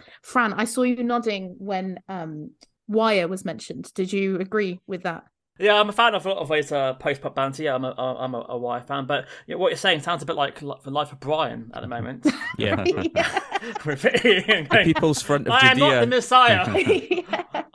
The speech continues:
Speaker 2: I sing in a punk band." <laughs>
Speaker 3: You know, honestly, see with the straight edgers as well, there is a bit of that. The People's Front of Judea, the, the Judeans People's Front, you know,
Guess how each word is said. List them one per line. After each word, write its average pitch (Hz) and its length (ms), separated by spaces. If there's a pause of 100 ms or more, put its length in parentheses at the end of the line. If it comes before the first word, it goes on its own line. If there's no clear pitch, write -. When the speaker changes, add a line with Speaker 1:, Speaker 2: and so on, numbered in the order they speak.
(140)
Speaker 2:
I 208 140
sing 277 260
in 277 80
a 262 60
punk 254 280
band." 147 400 (120)
<laughs> - 80 (240)
Speaker 3:
You 156 40
know, 147 80
honestly, 160 400
see 165 180
with 156 100
the 143 60
straight 143 280
edgers 127 360
as 107 80
well, 113 220
there 107 160
is 123 120
a 120 60
bit 107 160
of 98 80
that. 107 240
The 104 80
People's 117 300
Front 113 260
of 101 160
Judea, 110 540
the, 101 160
the 101 100
Judeans 110 420
People's 110 360
Front, 113 340
you 113 80
know, 110 180